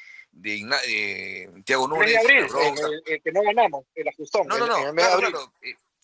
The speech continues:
Speaker 1: eh, fue un partido contra Vallejo donde la comunidad celeste estuvo en Occidente. Yo me pregunto
Speaker 2: Claro,
Speaker 1: si este,
Speaker 2: cantando,
Speaker 1: este
Speaker 2: pues.
Speaker 1: año,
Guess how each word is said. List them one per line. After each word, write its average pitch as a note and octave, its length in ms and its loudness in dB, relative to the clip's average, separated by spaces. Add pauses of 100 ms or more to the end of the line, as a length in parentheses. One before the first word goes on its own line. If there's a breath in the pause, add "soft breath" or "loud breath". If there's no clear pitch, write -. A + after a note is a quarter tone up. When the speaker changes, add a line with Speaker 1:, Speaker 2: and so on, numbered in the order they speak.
(100)
Speaker 1:
eh, C3 140 -12
fue F3+ 160 -8
un F#3 100 -12
partido E3+ 220 -8
contra D3+ 160 -6
Vallejo D3+ 400 -10
donde C3 540 -12
la B2 180 -2
comunidad A#2+ 880 -4
celeste D#3+ 880 -14
estuvo D3 400 -16
en C3 60 -10
Occidente. G3 600 -8 (1300 loud breath)
Yo D3+ 100 -2
me F3 80 -4
pregunto E3+ 220 4
Speaker 2:
Claro, G3+ 160 8
Speaker 1:
si F3+ 60 2
este, D#3+ 120 -2 (120)
Speaker 2:
cantando, B3+ 160 4
Speaker 1:
este G3+ 120 -4
Speaker 2:
pues. F3+ 100 2 (120)
Speaker 1:
año, F3 180 -6